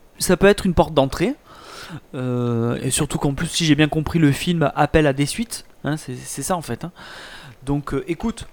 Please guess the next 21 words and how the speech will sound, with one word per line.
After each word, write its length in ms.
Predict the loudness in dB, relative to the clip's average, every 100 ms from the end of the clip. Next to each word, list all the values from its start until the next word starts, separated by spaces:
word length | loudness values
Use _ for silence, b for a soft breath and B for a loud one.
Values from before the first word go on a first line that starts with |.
| -10
moi, 520 | 0 4 4 4 0 -8 _ -20 _ _ _ _ _ _ _ _ 0
je 120 | 0
suis 180 | 2 0
sorti 280 | -2 -2 0
de 40 |
là, 80 | 0
j'étais 220 | 2 -4
plutôt 220 | -4 -6
content 320 | -4 -4 -2
de 40 | -4
ce 80 | -4
que 120 | -2
j'ai 120 | -2
vu, 380 | 0 2 2 2 B B B B _ _ _ _ _ _ _ 2
et, 580 | 4 6 6 6 4
et 40 | 2
je 100 | 0
trouve 240 | -2 -2 -2
qu'ils 160 | -4
s'en 140 | -2 -2
sont 220 | -4